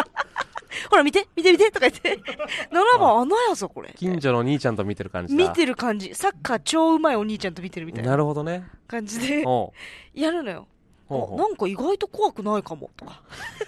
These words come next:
Speaker 2: 「意外と怖くないかも」。
Speaker 1: 言ってくれたりすんのね。
Speaker 2: ほうほう。
Speaker 1: で、「これいけますよ」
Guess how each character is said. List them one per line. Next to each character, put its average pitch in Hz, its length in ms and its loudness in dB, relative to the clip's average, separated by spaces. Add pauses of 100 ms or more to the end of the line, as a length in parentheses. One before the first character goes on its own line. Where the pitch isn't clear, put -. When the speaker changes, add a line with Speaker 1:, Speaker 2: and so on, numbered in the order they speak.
(1400)
Speaker 2:
「意 107 80 -12
外 165 160 -6
と 190 100 -8
怖 233 260 -4
く - 140 -18
な 123 160 -6
い 208 80 -4
か - 120 -6
も」。 277 60 0
Speaker 1:
言 - 80 -10
っ - 20 -18
て 311 100 -10
く 302 80 -6
れ 320 100 -2
た 302 80 0
り 269 60 -2
す - 160 -8
ん 247 100 -6
の 175 80 -8
ね。 143 140 -10
Speaker 2:
ほ 143 140 4
う - 20 -2
ほ 104 240 -6 (560)
う。 - 20 -20
Speaker 1:
で、 214 80 -10
「こ - 180 -10
れ 262 200 -6
い 226 100 -20
け 285 120 -8
ま 311 120 -8
す - 140 -12
よ」 - 160 -14